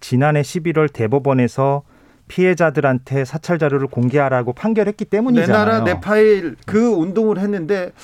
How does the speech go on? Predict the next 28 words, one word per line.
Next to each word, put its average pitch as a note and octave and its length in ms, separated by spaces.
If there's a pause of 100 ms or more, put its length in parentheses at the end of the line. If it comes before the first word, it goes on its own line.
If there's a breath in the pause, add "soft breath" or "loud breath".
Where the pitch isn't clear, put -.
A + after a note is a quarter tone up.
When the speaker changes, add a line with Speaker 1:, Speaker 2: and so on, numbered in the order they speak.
(140 loud breath)
Speaker 2:
운동을 G3+ 400
해서, G3 480 (600 soft breath)
어, D3+ 260 (100)
판결이 A#3+ 400
있었습니다. B2+ 420
재판이 F#3+ 600
진행되다가 D3+ 640
지난해 D#3+ 340
십일월에 D3 720
대법원에서 C3 600
Speaker 1:
예. - 40 (200 loud breath)
Speaker 2:
"줘라." G3+ 440
이렇게 B2+ 320
얘기했죠. C3 280
Speaker 1:
"줘라"라고 C#3 540
대법원이 C3 480
확정 D#3+ 320
판결을 D3+ 480
내렸고, B2+ 720
Speaker 2:
네. D3+ 360
Speaker 1:
그 D#3+ 220
이후에 D#3 480
정보 C3 380
공개 C#3+ 240
청구를 C3 480
잇따라 C3 340
하니까 D3+ 560
Speaker 2:
네. G3 220